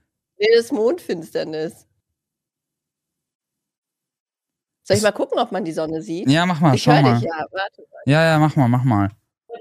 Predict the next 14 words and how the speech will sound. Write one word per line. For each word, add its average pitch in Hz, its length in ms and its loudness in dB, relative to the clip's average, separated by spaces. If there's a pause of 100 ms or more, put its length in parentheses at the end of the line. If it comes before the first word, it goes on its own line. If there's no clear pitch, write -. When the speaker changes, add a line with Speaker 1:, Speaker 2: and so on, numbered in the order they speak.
(460)
Speaker 2:
Warte - 240 -10
mal. 98 280 -10 (420)
Okay, - 320 -12
jetzt - 160 -16
muss 110 100 -12
ich - 60 -20
mal - 80 -12
einmal 110 180 -8
gucken - 320 -8
hier. 101 300 -6 (680)
Äh, 107 400 0
letzte 117 960 -2
Sonnenfinsternis, 101 2250 -4 (680)
äh, 92 480 -2